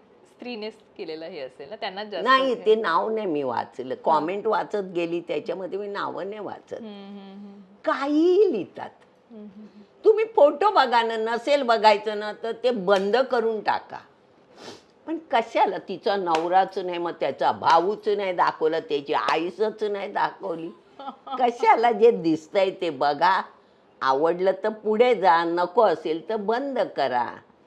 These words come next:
Speaker 1: हम्म.
Speaker 2: नका ना बोलू, वाईट वाटतं प्रत्येकाला.
Speaker 1: बरोबर. हम्म.
Speaker 2: नका बोलू. त्यामुळे रागही येतो, वाईटही वाटतं. बरं, आम्ही काय बोललं की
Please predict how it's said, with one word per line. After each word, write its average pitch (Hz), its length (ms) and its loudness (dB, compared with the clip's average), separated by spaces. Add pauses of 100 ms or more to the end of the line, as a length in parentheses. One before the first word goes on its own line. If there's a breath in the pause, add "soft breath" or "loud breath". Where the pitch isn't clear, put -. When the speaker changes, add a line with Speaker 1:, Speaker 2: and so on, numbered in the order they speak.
(140)
Speaker 1:
हम्म. 196 280 -8
Speaker 2:
नका 190 260 0
ना 196 120 -2
बोलू, 131 340 -4
वाईट 165 380 0
वाटतं 139 300 -4
प्रत्येकाला. - 840 -10 (500)
Speaker 1:
बरोबर. 180 340 -16 (420)
हम्म. 185 200 -4
Speaker 2:
नका 214 240 -2
बोलू. - 380 -14 (1300)
त्यामुळे 247 360 4
रागही 202 520 2
येतो, 214 580 4
वाईटही 196 640 2
वाटतं. 170 640 2
बरं, 170 200 0
आम्ही 151 360 -2
काय 190 220 2
बोललं 180 400 -2
की 180 240 -8